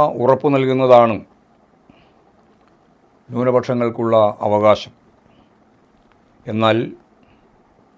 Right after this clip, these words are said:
പൗരത്വ ഭേദഗതി നിയമത്തിലൂടെ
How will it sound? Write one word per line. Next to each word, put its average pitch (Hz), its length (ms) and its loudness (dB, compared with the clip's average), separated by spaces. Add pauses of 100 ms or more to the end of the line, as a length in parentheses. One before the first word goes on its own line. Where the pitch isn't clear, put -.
(760)
പൗരത്വ 147 540 0
ഭേദഗതി 135 480 0
നിയമത്തിലൂടെ 120 540 -4